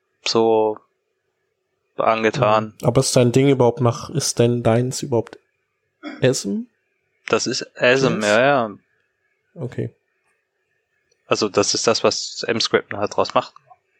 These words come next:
Speaker 2: Mhm. Ich dachte, dass,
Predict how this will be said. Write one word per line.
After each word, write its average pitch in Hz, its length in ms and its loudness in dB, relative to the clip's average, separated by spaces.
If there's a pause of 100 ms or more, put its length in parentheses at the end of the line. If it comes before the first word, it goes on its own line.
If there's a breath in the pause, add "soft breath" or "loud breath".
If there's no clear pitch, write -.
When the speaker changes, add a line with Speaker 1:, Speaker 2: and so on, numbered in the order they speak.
(720)
Speaker 2:
Mhm. 120 340 -4 (1200)
Ich 135 140 -2
dachte, 117 360 2
dass, - 380 0